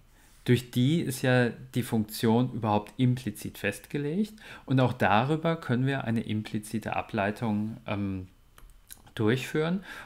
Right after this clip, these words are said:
Und das ist genau das, was wir im vorigen Video angeschaut haben, dass eben f' minus das Verhältnis der partiellen Ableitung ist.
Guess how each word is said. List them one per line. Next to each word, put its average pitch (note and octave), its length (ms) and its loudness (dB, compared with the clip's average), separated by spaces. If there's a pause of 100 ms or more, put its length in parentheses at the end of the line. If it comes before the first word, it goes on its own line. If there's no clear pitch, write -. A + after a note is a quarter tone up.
(120)
Und C3+ 580 4
das B2+ 180 4
ist C3 120 -2
genau A#2+ 260 2
das, G#2+ 280 0
was - 140 -6
wir G#2+ 80 2
im G#2 100 2
vorigen G2 500 -2
Video G2+ 220 -8
angeschaut - 640 -10
haben, - 160 -10 (340)
dass G2+ 220 -2
eben G2+ 320 -4
f' - 640 -4 (240)
minus A#2+ 480 4
das - 180 -6
Verhältnis F#2 540 -6
der G2+ 80 -6
partiellen G#2 500 -4
Ableitung - 640 -12 (140)
ist. - 160 -20